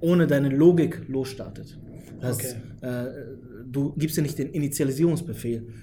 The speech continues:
Speaker 1: sondern sie weiß, wann sie wo sein soll. Das heißt, sie ist autonom, ohne
Speaker 2: Ja.
Speaker 1: menschliche Gegenwart.
Speaker 2: Mhm.
Speaker 1: Äh, bleiben wir b-, bei dem aktuellen Stand der Technologie. Hochautomatisierte Drohnen, D J I Spark und Mavic Pro, ähm, bei denen nur teilautomatisiert und bei dem gar nichts.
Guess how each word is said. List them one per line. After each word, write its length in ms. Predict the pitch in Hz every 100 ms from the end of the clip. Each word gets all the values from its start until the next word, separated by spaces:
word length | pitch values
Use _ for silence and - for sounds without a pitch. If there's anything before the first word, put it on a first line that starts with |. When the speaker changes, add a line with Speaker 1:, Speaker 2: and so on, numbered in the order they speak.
| -
Speaker 1:
sondern 220 | - 127 127
sie 180 | 139
weiß, 320 | 139 139 139 135
wann 260 | 131 131
sie 200 | 135 123
wo 100 | 135
sein 280 | 123 123 127
soll. 220 | 117 110
Das 140 | 113 117
heißt, 160 | 127
sie 60 | 143
ist 80 | 165
autonom, 520 | 196 214 180 104 - -
ohne 180 | 180 175
Speaker 2:
Ja. 60 |
Speaker 1:
menschliche 420 | 151 156 160 143
Gegenwart. 480 | 127 123 110 110 -
Speaker 2:
Mhm. 220 | 139 170 - - - 139
Speaker 1:
Äh, 80 |
bleiben 260 | 139 180 247
wir 80 | 226
b-, 200 | 175 -
bei 180 | 151 156
dem 140 | 160
aktuellen 320 | 156 - 160
Stand 240 | 156 165 156
der 80 | -
Technologie. 580 | 139 143 135 202 202 -
Hochautomatisierte 800 | 185 190 170 156 143 147 147 143
Drohnen, 580 | 127 139 170 170 170 - 127
D 160 | 147
J 180 | 147 135
I 200 | 117 120
Spark 500 | - - 139 143 143
und 160 | 120 127
Mavic 320 | 127 120 -
Pro, 380 | 151 175 202 - - - -
ähm, 460 | 123 123 120 120 - -
bei 100 | 123
denen 380 | 123 135 131 127
nur 140 | 135 120
teilautomatisiert 880 | 131 135 123 131 127 131 120 135
und 240 | 131 110 -
bei 100 | 113
dem 160 | 113
gar 180 | 107 101
nichts. 300 | 95 - -